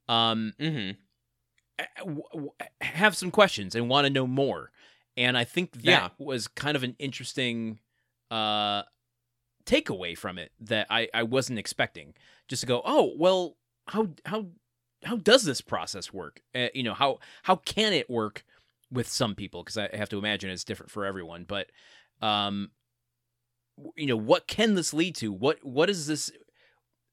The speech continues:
Speaker 1: experience like for people? Uh, anyway, y-, I have some more thoughts on that, but I wanna save them for the deep dive.
Speaker 2: I, no, I, I would, I would just say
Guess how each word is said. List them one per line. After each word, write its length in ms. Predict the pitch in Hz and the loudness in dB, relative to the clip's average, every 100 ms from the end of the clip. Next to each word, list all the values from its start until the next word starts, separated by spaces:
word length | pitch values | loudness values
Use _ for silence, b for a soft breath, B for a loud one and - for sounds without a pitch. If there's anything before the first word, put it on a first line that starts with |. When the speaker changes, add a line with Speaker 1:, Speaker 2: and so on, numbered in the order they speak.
| _ _ _ _ _ | _ _ _ _ _
Speaker 1:
experience 880 | - - - 139 165 175 131 - 104 98 | -6 -4 -4 -2 -2 0 -2 -6 -12 -2
like 320 | 117 143 - | 2 2 -2
for 160 | 117 | -10
people? 560 | - 107 95 92 90 101 _ _ _ _ _ _ _ _ _ | -8 -10 -8 -8 -10 -12 _ _ _ _ _ _ _ _ _
Uh, 520 | 110 104 104 101 101 - _ _ _ _ _ _ _ _ - | -2 0 0 -2 -4 -8 _ _ _ _ _ _ _ _ -2
anyway, 280 | 135 110 104 | 0 2 0
y-, 200 | 165 170 - | 0 0 4
I 100 | 170 175 | 6 6
have 120 | 180 | 4
some 100 | 190 | 4
more 120 | 175 | 6
thoughts 280 | 160 139 131 | 10 8 8
on 60 | 113 | 0
that, 140 | 98 | 0
but 100 | 110 | 2
I 40 | 113 | 2
wanna 200 | 117 104 | 0 -2
save 180 | 104 | -6
them 100 | 90 | -8
for 80 | 90 | -14
the 80 | 78 | -16
deep 200 | - - | -16 -16
dive. 280 | 52 62 - b b - | -16 -16 -20 b b 0
Speaker 2:
I, 280 | 156 156 156 175 | 2 -2 -6 -4
no, 200 | 196 170 | 2 4
I, 220 | 127 160 - | 8 6 8
I 160 | 170 | 4
would, 240 | 180 180 - | 4 0 0
I 100 | 156 | 2
would 160 | 175 185 | 2 0
just 160 | 170 - | 0 2
say 220 | 180 | 2